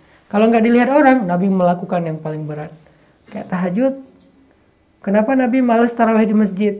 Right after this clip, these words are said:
Sama sama kita malas ya. Cuman bedanya kita malas kekenyangan. Nabi malas karena takut memberatkan umat. Sehingga Nabi pernah tarawih sendiri di masjid, diikutin di belakang.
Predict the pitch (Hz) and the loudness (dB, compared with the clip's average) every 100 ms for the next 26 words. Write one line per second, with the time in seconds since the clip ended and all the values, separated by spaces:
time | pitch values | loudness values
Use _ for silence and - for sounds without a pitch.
0 | - - _ _ _ _ _ _ _ - | -10 -20 _ _ _ _ _ _ _ -6
1 | 202 220 202 185 185 190 175 175 180 190 | -2 0 0 -2 -4 -2 -2 0 0 -2
2 | 220 196 202 - _ _ - - - - | -4 -6 -8 -18 _ _ -20 -20 -20 -12
3 | 185 202 196 185 185 196 214 - - - | -2 -2 0 2 2 2 -2 -4 -14 -20
4 | - _ _ _ 208 208 240 208 185 214 | -20 _ _ _ -4 0 0 2 2 2
5 | 254 - - _ 180 180 180 202 208 175 | 0 -6 -20 _ -6 -4 0 2 2 0
6 | 170 - - - - - 160 - - - | -4 -16 -20 -20 -18 -16 -14 -12 -10 -8
7 | 190 - - - - - - 214 226 254 | -10 -12 -16 -20 -20 -20 -10 -2 0 2
8 | 254 196 220 262 - - - - 214 220 | 2 4 4 2 -2 -16 -20 -2 0 2
9 | 262 269 220 254 214 208 190 175 170 226 | 0 0 -2 -2 -2 0 2 2 0 -2
10 | 302 - - _ - - - 269 262 226 | -2 -6 -16 _ -20 -16 -6 -2 -2 -4
11 | - - - - 196 208 202 196 202 196 | -8 -20 -12 -2 0 2 2 0 0 0
12 | 196 196 190 190 190 196 196 190 190 190 | 0 2 2 4 4 4 2 2 2 0
13 | 226 196 208 208 269 269 202 190 196 196 | 0 -2 -2 -2 -2 -2 -2 -4 -6 -4
14 | 180 180 180 170 | -2 -2 -2 -6